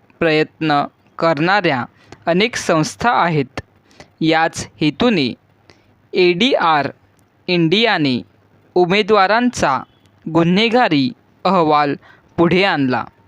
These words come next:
त्यावरून राजकारणातील गुन्हेगारीवर गरमागरम चर्चा आहे. राजकारणात गुन्हेगार आणि भ्रष्टाचाऱ्यांचे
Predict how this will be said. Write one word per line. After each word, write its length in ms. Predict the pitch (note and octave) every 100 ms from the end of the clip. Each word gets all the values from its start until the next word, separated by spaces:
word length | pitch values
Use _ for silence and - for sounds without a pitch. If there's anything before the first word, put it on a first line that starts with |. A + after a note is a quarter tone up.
| _ _ _ _ _ _
त्यावरून 540 | F3 D#3+ D#3 F3 D3 D3 - _ _ _ D#3+
राजकारणातील 1160 | E3 E3 F3+ - G3+ A3 B3+ C4 - D#3+ C#3 - _ _ _ D#3+
गुन्हेगारीवर 920 | E3 E3 F#3+ G3+ A#3 B3 A#3+ D3 C3+ - _ _ _ _ _ _ _ E3
गरमागरम 800 | F3 D#3+ E3+ G#3+ A3 G#3+ D3 C3+ - _ _ -
चर्चा 460 | F#3 C#3+ B2 G3
आहे. 240 | G3 E3+ C3 - _ _ _ _ _ _ _
राजकारणात 920 | D#3+ E3+ F3+ C4 C#4 C4 C4+ C#4 - - - _
गुन्हेगार 680 | E3+ E3+ E3+ G3+ G3 D#3 C3+ - - _ _ -
आणि 400 | F3 F3 E3 - - _ _
भ्रष्टाचाऱ्यांचे 1300 | D#3+ F#3+ - A3 A3+ F#3 D#3 G3 B3+ C4 E3+ C3